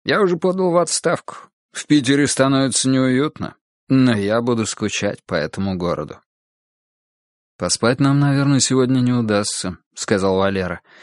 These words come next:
«В доме все уголки заняты». «Можете напроситься к какой-нибудь парочке третьим», — хитро сощурясь предложил профессор. «Вы молоды, привлекательны,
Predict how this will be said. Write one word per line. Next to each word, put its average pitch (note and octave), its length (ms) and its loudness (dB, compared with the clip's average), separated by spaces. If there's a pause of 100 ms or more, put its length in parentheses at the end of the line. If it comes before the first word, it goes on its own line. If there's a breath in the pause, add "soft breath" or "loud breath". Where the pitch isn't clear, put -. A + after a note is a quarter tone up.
(260 loud breath)
«В A2+ 160 2
доме C3+ 280 4
все C3 180 0
уголки B2+ 500 0
заняты». G2+ 640 -6 (840)
«Можете D3 680 0
напроситься G3 840 0
к D#3 60 -6
какой-нибудь D3+ 680 2
парочке A2 560 0
третьим», — A#2+ 680 -2 (180)
хитро G#2 360 0
сощурясь A#2+ 600 -2
предложил G#2+ 520 0
профессор. - 640 -8 (600 loud breath)
«Вы D3 240 2
молоды, D#3 560 2
привлекательны, A2 1120 -2